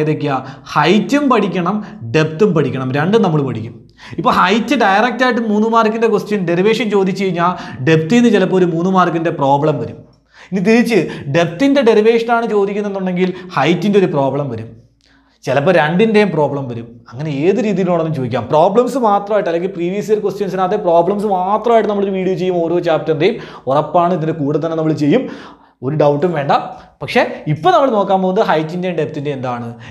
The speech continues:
ഡെറിവേഷനാണ്. അതിനനുസരിച്ച് acceleration due to gravity-യുടെ variation എങ്ങനെയാണെന്ന് കാണിക്കുന്ന ഡെറിവേഷനാണ് നമ്മൾ നോക്കാൻ പോകുന്നത്. ഓക്കെ, അങ്ങനെയാണെങ്കിൽ നമുക്ക് ഫസ്റ്റ് കേസിലേക്ക് വരാം. Variation of acceleration due to gravity due to height. അടുത്തത് ഇമ്പോർട്ടന്റ് ആയിട്ടുള്ള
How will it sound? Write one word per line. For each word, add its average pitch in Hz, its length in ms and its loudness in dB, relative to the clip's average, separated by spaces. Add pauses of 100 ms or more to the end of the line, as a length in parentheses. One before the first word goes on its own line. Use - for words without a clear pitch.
(160)
ഡെറിവേഷനാണ്. 170 580 2
അതിനനുസരിച്ച് 139 440 -4 (120)
acceleration 160 360 -4
due 139 80 -2
to 160 100 -2
gravity-യുടെ 147 360 -2 (100)
variation 160 520 2
എങ്ങനെയാണെന്ന് 135 520 -8
കാണിക്കുന്ന 117 360 -8 (500)
ഡെറിവേഷനാണ് 190 680 2
നമ്മൾ 120 140 -10 (100)
നോക്കാൻ 98 280 -14
പോകുന്നത്. - 220 -20 (280)
ഓക്കെ, 156 160 -4
അങ്ങനെയാണെങ്കിൽ 156 360 0
നമുക്ക് 156 180 -2
ഫസ്റ്റ് 180 220 -2
കേസിലേക്ക് 147 380 0
വരാം. 240 160 4 (380)
Variation 202 500 2
of 151 140 0
acceleration 160 340 -2 (100)
due 147 120 -2
to 160 60 -4 (100)
gravity 127 360 -2 (100)
due 113 180 -4
to 277 60 2 (520)
height. 107 260 -10 (880)
അടുത്തത് 175 300 0 (120)
ഇമ്പോർട്ടന്റ് 208 560 0
ആയിട്ടുള്ള 196 220 0